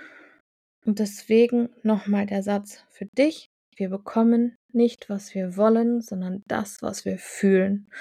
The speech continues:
Und wir können uns zu jeder Zeit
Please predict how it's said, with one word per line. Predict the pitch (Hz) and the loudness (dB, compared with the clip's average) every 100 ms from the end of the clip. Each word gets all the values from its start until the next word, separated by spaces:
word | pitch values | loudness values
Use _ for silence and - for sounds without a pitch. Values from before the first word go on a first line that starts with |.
| - - - - | -18 -18 -20 -18
Und | - 190 180 | -10 -8 -8
wir | |
können | 185 - 233 262 277 277 | -12 -2 0 0 -2 -8
uns | - 202 202 202 | -8 -6 -6 -10
zu | - 180 | -14 -12
jeder | 180 180 202 226 240 247 | -10 -2 2 2 0 -8
Zeit | - - - 180 180 180 | -14 -16 -12 -10 -10 -14